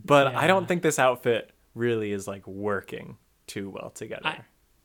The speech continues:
Speaker 2: I would ag-, I would agree. I th-, I think that I'm on the power clashing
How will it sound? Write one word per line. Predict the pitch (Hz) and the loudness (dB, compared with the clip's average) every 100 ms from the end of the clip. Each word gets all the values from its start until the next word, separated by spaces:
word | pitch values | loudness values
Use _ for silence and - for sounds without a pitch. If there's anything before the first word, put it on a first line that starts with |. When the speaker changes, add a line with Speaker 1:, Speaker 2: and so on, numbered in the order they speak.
| - 147 | -6 -2
Speaker 2:
I | |
would | 156 170 | 0 0
ag-, | 156 131 - | -2 -6 -4
I | 147 | -2
would | 151 | 0
agree. | 143 123 127 120 127 143 165 175 - _ _ _ _ - | 0 -2 -6 -6 -2 0 0 -4 -10 _ _ _ _ -6
I | |
th-, | 135 - _ | -6 -8 _
I | - 139 | -6 -4
think | 143 160 | -2 -2
that | - - | -2 -4
I'm | 123 131 | -4 -2
on | 127 | -2
the | 113 | -6
power | - 117 113 117 | -8 -8 -4 -6
clashing | - 147 139 - 147 147 147 | -4 -6 -4 -4 -4 -4 -6